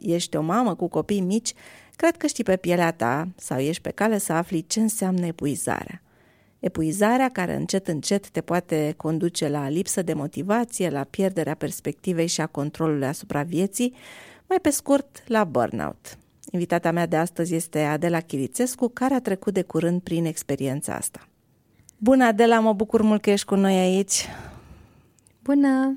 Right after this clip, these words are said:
Speaker 2: mă bucur că v-am regăsit.
Speaker 1: Adela, te știu ca o persoană foarte activă și foarte optimistă. Ah,
Speaker 2: Sunt.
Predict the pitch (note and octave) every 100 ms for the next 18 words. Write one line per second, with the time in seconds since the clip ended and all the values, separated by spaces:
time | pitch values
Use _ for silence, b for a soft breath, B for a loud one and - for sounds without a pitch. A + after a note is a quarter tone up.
0 | - A#3+ A3+ A#3+ B3 A#3+ A#3 A3+ A3+ A3+
1 | A3+ A3 G#3 G#3 - - _ _ B B
2 | B B B B B _ - G#3+ C#4 C#4
3 | C4 A#3+ - C#4 C4+ B3+ A3+ G#3+ G#3+ G#3
4 | - A3 G#3 G3 - - F3+ E3+ - D#3+
5 | - - D#3+ E3+ E3+ F3 G#3+ - b b
6 | b b b - - B3+ - - D4+ D4+
7 | D4 C#4+ C#4 C4+ C4 C4 B B B B
8 | B B - - - C4+ A#3+ - - -
9 | - b b b b b b _ F3+ E3+
10 | E3+ E3+ E3 E3 G3+ F3 F3+